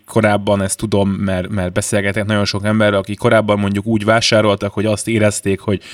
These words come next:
megengedhetnek maguknak egy finomabb sajtot, akár azt, hogy nem nézik meg, hogy a sonka az mennyibe kerül, mert tudják, hogy ké-, két-háromféle hús az belefér egy bevásárlásnál,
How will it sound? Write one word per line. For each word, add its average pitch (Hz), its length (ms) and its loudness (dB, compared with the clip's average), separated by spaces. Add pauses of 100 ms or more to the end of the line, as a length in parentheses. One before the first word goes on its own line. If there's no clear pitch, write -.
(380)
megengedhetnek 104 920 0
maguknak 98 360 -2
egy 92 140 -4
finomabb 92 400 0
sajtot, 127 600 2
akár 110 400 0
azt, 107 240 -2
hogy 98 180 0
nem 107 200 2
nézik 101 420 0
meg, 101 180 0
hogy 98 180 0
a 95 80 2
sonka 101 500 0
az 95 160 0
mennyibe 98 360 -2
kerül, 113 360 4
mert 92 260 0 (840)
tudják, 107 420 0
hogy 98 180 0 (440)
ké-, 147 200 2
két-háromféle 107 1080 0 (840)
hús 139 240 4
az 107 140 -2
belefér 107 520 0
egy 95 120 0
bevásárlásnál, 143 960 2